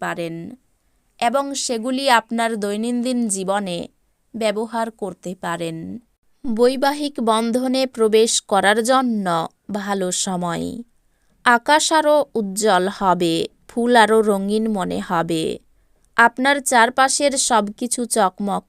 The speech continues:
করবে, কারণ আপনি প্রেমে পড়ে গেছেন। পেশাদারি লক্ষ্য পূরণের জন্য আপনার শক্তিকে নির্দেশিত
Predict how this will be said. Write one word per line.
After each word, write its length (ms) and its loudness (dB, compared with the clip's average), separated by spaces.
করবে, 440 -2
কারণ 280 4
আপনি 360 0
প্রেমে 400 4
পড়ে 280 0
গেছেন। 460 -4
পেশাদারি 520 2
লক্ষ্য 460 0
পূরণের 500 0
জন্য 340 2
আপনার 440 0
শক্তিকে 720 -4
নির্দেশিত 680 0